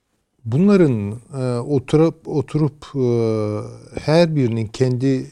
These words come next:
inisiyatifleriyle işin bir ucundan tutup kaldırabilecekleri bir şeye mi dönüşecek bu süreç? Yoksa delinecek, kısmi çıkarlar etrafında o kavgalar sürecek,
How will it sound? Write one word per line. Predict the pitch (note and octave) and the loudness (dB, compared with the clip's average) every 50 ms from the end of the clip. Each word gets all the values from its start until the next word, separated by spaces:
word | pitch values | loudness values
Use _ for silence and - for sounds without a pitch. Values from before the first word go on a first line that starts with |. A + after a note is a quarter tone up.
| _ _ _ _ | _ _ _ _
inisiyatifleriyle | C#3 C#3+ C#3 B2 A#2+ A#2+ - - C#3 C3 A#2 - - A#2 - _ C3+ C3 A#2+ B2 B2 A2+ A2 A2+ A#2 | -10 -6 -4 -4 -4 -4 -4 -2 -2 -2 -2 -2 -8 -18 -8 _ 0 0 0 0 -2 -2 -2 -2 -2
işin | A#2+ - - - B2+ A#2+ | -4 -6 -6 -6 -4 -2
bir | B2 C#3 | -2 -2
ucundan | C#3 B2+ A2 A#2 A#2 A2 A2 A2 G#2+ G#2 | -2 -2 -2 -4 -6 -4 -4 -4 -6 -6
tutup | - - A#2 - - A#2+ - _ - | -8 -10 -10 -8 -8 -8 -8 _ -6
kaldırabilecekleri | - B2 A#2+ A#2 A2+ A#2+ B2 A#2+ A#2 A#2 A#2+ A#2+ A2 A#2+ A#2+ A#2+ - C3 B2 A#2 A#2 A2 | -2 -2 0 0 0 0 0 0 0 0 -2 0 0 0 -2 -2 0 -2 0 0 0 -2
bir | G#2 | -6
şeye | - - C#3 D#3+ | -4 -2 0 0
mi | F3 D3+ | 0 0
dönüşecek | C3 A2+ G2+ F#2 - - - G2+ F#2+ - _ _ | -2 -2 -4 -6 -10 -12 -14 -14 -14 -16 _ _
bu | G#2 G2 G2 A2 _ _ _ _ | -14 -14 -14 -16 _ _ _ _
süreç? | _ _ - A2+ A#2+ D3+ F3 - - - _ _ _ _ _ _ | _ _ -8 -4 -4 -4 -4 -6 -12 -20 _ _ _ _ _ _
Yoksa | F#3 E3 A2+ - - - C#3 C#3+ D#3+ D3+ B2+ C#3 | -2 -2 -2 -2 -6 -6 -4 -4 -4 -2 0 2
delinecek, | D3 C#3+ C#3+ C#3+ C#3 B2+ G#2+ G2 A2 G#2+ G#2+ - - - _ _ _ _ _ _ _ _ _ _ _ _ _ _ _ _ _ _ _ _ _ _ _ _ _ _ _ _ _ - | 2 4 4 2 0 0 -2 -2 -4 -6 -6 -8 -16 -20 _ _ _ _ _ _ _ _ _ _ _ _ _ _ _ _ _ _ _ _ _ _ _ _ _ _ _ _ _ -2
kısmi | - D3 - - - E3 D#3+ C#3 - | -2 -2 -2 -2 -4 -4 -4 -4 -6
çıkarlar | - - - D3+ C#3 C#3 C#3 C#3 C#3+ C#3 C3 - - - - | -12 -6 -2 0 0 2 2 2 2 2 0 -2 -8 -8 -8
etrafında | C#3+ - - - C3 B2 A#2+ A2+ - - B2 A2 A#2 A#2 A2+ A#2 - - | -8 -8 -6 -6 -4 -4 -4 -4 -6 -8 -6 -4 -4 -4 -4 -6 -6 -8
o | B2+ A#2+ | -8 -6
kavgalar | - A#2+ A#2+ A#2 A2 A2+ A2+ A2 G#2+ G#2+ G#2 - - - _ _ _ _ _ _ _ _ _ | -2 -2 -2 -2 -2 -2 -4 -4 -2 -4 -6 -8 -12 -20 _ _ _ _ _ _ _ _ _
sürecek, | _ - - D3+ C#3 A#2 G#2+ F#2+ - G#2+ G#2 G#2 - - - - | _ -8 -4 -4 -2 -2 -4 -4 -6 -6 -8 -8 -10 -20 -20 -20